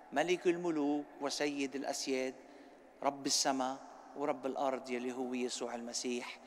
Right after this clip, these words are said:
وكلمته انتشرت للدنيا كلها سوا، وشبه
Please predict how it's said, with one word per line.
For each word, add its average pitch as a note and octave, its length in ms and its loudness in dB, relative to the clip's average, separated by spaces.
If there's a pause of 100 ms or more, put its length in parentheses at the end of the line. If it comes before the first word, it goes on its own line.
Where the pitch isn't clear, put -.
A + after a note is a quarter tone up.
(260)
وكلمته D3 680 0 (280)
انتشرت C3 600 -2
للدنيا B2 360 -4
كلها A#2 300 -4
سوا، A2+ 380 0 (420)
وشبه B2+ 560 4